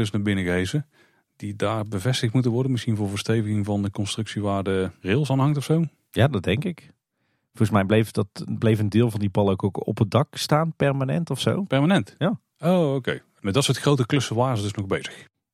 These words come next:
Speaker 2: Ja, ik ben zo, ik baal er zo van dat we hier niet meer, eh, over horen. Want dit lijkt me zo'n ontzettend boeiende onderhoudsklus. We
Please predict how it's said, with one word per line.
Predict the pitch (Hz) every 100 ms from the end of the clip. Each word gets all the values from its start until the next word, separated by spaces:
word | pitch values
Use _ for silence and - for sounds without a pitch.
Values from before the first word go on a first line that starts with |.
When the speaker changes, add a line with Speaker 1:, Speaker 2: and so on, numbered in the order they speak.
| _ -
Speaker 2:
Ja, | 101 127
ik | 123
ben | 120
zo, | 113
ik | 113 107 95
baal | 104 127 120
er | 104
zo | 113 113
van | 110
dat | 104
we | 104
hier | 101 123
niet | 107 107
meer, | 117 113 104
eh, | 98
over | 113 95
horen. | 92 139 123 85
Want | 92
dit | 113 101
lijkt | 98
me | 101
zo'n | 104 123 -
ontzettend | 120 - 120 104
boeiende | - 123 110 104 98
onderhoudsklus. | 143 165 - - 104 -
We | -